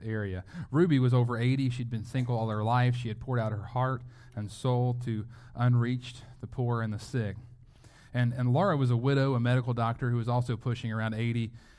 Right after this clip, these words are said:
and she had come with Ruby to minister to these people. Their brakes went out, and they went over top of a cliff and, and died.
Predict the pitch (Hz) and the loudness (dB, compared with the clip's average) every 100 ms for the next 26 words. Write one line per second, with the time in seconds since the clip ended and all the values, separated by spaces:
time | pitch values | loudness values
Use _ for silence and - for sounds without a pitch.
0 | - - - - 123 117 107 - 135 110 | -20 -20 -20 -8 -2 -2 -2 0 0 4
1 | 120 113 110 - - - - 139 123 117 | 2 2 -2 -8 -14 -16 -2 2 2 4
2 | 127 123 - - 123 131 120 107 98 - | 4 2 -2 -4 -2 0 0 -2 -6 -6
3 | 117 101 110 117 110 107 101 104 - 113 | -4 -4 -2 -4 -4 -6 -6 -10 -6 -6
4 | 113 101 95 - - - - - - - | -6 -10 -12 -20 -20 -20 -20 -20 -20 0
5 | 135 120 151 131 - - - 131 127 127 | 2 4 4 2 -2 -8 -4 2 4 4
6 | 113 - 107 120 117 117 113 117 117 117 | 2 -2 -6 -2 0 0 0 0 0 0
7 | 123 117 117 107 - 127 113 - 104 95 | 0 0 0 -8 -2 0 0 -2 -8 -8
8 | 117 107 101 101 95 98 | -10 -10 -6 -8 -8 -14